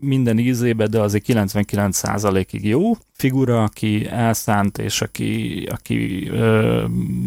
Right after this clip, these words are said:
elégtételt akar venni a jogos sérelmeiért, ezt, ezt elég jó körülírja,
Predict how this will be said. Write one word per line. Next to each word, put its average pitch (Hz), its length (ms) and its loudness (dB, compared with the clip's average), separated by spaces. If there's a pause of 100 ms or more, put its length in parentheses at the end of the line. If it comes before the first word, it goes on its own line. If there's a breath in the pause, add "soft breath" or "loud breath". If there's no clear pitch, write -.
(120)
elégtételt 110 680 2
akar 107 280 -2
venni 101 340 2
a 101 260 -4 (260)
jogos 101 380 0
sérelmeiért, 123 840 2
ezt, - 200 -8
ezt - 180 -10
elég 98 200 0
jó 107 140 0
körülírja, 127 880 0